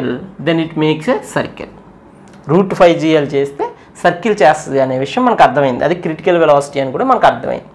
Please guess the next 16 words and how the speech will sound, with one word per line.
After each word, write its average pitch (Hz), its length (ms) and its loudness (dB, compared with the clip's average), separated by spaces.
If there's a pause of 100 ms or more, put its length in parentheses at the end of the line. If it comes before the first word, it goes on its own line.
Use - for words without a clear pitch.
(540)
కానీ 294 240 4 (400)
దీనికన్నా 254 340 4 (160)
తక్కువ 294 340 0
velocity 226 460 0
అయితే 196 140 -2 (100)
ఏంటి 120 180 -6 (140)
విషయం? - 260 -10 (640)
ఇక 185 160 6
నేను 220 160 6
అన్నాను, 254 280 4 (480)
B 202 120 0 (140)
ది-, 247 120 0 (200)
ముందు 233 220 2 (180)
B 202 100 4 (140)
దాటాలి 175 440 4 (100)
అని. 131 140 -6